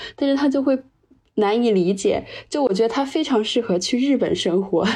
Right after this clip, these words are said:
<laughs> 就因为他就是觉得家里面必须非常干净，然后最好没有什么大件家具，没有什么摆放的东西。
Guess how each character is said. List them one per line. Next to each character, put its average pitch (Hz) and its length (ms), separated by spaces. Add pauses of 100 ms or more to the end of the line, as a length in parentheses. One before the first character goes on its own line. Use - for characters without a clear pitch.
(160)
<laughs> - 300
就 294 140
因 311 100
为 320 120
他 370 160
就 339 100
是 330 280
觉 214 140
得 240 200
家 269 180
里 262 60
面 240 260
必 285 160
须 269 300
非 285 340
常 196 240
干 214 240
净， 220 180
然 185 140
后 214 240 (260)
最 311 160
好 190 480 (140)
没 196 200
有 233 120
什 220 180
么 185 80
大 214 240
件 196 280
家 185 180
具， 202 180
没 175 160
有 196 140
什 214 140
么 175 100
摆 175 180
放 202 200
的 170 40
东 175 220
西。 - 260